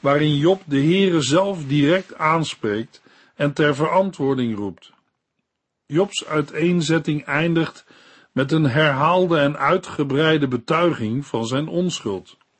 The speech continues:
Job negenentwintig, vers één tot en met zes. Job vervolgde: "Och, was het nog maar zoals vroeger, toen God mij beschermde, toen hij de weg voor mij verlichtte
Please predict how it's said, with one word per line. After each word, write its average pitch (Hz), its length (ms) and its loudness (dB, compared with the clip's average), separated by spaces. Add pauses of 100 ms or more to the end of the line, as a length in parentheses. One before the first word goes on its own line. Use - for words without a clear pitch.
(960)
Job 160 280 0
negenentwintig, 175 1000 0
vers 117 280 -2
één 147 280 0
tot 131 240 -4
en 123 60 0
met 117 200 -2
zes. - 480 -12 (1500)
Job 135 280 -2
vervolgde: 123 760 -4 (480)
"Och, - 440 -2 (560)
was 156 260 0
het 165 180 0
nog 147 220 0
maar 151 280 2
zoals 131 380 0
vroeger, 110 480 -2 (640)
toen 143 220 0
God 196 300 -2
mij 147 260 0
beschermde, 131 680 -2 (640)
toen 147 180 2
hij 165 220 4
de 156 120 2
weg 180 260 2
voor 160 200 -2
mij 151 260 2
verlichtte 135 720 -2